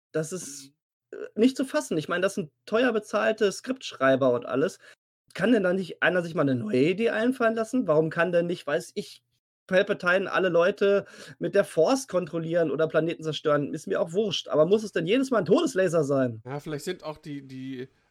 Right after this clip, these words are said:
Speaker 3: ähm, es gab ja vor ein paar Jahren schon, gab's ja den großen Autorenstreik in Hollywood. Vielleicht erinnert ihr euch, da sind,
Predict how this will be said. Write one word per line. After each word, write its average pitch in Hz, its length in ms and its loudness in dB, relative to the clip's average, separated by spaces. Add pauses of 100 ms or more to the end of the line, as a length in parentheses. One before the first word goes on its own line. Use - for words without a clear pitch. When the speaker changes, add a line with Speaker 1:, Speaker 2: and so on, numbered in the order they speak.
(140)
Speaker 3:
ähm, 120 200 -6
es 127 120 -14
gab 143 220 -8
ja 165 80 -6
vor 147 180 -6
ein 135 120 -4
paar 131 160 -8
Jahren 123 360 -6
schon, 151 440 -6 (320)
gab's 127 220 -10
ja 139 80 -8
den 127 140 -4
großen 139 320 -8
Autorenstreik 120 840 -8
in 104 120 -12
Hollywood. 104 460 -10
Vielleicht 110 240 -14
erinnert 117 300 -10
ihr 113 100 -10
euch, 110 200 -12
da 117 100 -10
sind, 110 220 -12